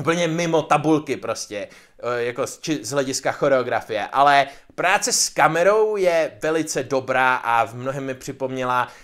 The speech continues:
jeden z mých oblíbených a docela podhodnocených filmů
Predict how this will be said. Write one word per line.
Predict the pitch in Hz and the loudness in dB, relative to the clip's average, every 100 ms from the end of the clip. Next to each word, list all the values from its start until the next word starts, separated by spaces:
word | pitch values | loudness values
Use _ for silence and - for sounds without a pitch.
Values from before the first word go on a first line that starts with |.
| - | -12
jeden | 131 143 | -8 -6
z | |
mých | 135 127 - | -4 -4 -2
oblíbených | 233 214 185 175 165 165 - - | -4 -2 2 2 0 -4 -8 -4
a | 143 139 131 127 - | 2 2 2 -4 -10
docela | 131 135 139 | -10 -6 -6
podhodnocených | 117 131 127 127 120 131 127 | -4 -4 -4 -6 -8 -10 -8
filmů | - 135 131 131 131 | -4 -4 -4 -4 -6